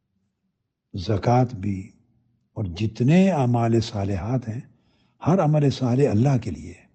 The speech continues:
اور ایک کا اجر بھی اللہ رب العزت ہی عطا کرتے ہیں۔ "من جاء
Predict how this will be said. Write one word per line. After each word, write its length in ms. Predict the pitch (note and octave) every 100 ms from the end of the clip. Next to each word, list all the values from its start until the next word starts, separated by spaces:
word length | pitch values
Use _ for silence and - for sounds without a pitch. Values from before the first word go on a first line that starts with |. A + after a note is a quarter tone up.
| _ _ _ _ _ _ -
اور 180 | G#2+
ایک 240 | A#2 D3 D3+
کا 80 | -
اجر 300 | C3+ D3+ D3
بھی 180 | D#3+
اللہ 260 | B2+ C#3+ B2+
رب 200 | B2+ A#2
العزت 400 | A#2+ B2+ C3+ A#2+
ہی 80 | E3+
عطا 280 | B2 A2+ F#2+
کرتے 320 | - - -
ہیں۔ 120 | F#2+ _ _ _ _ _ _ _ _ _ _ _ _ _ _ _ _ _ _ _ _ _ _ _ _ _ _ _ _
"من 220 | A2+ A#2 A2
جاء 280 | A#2+ C3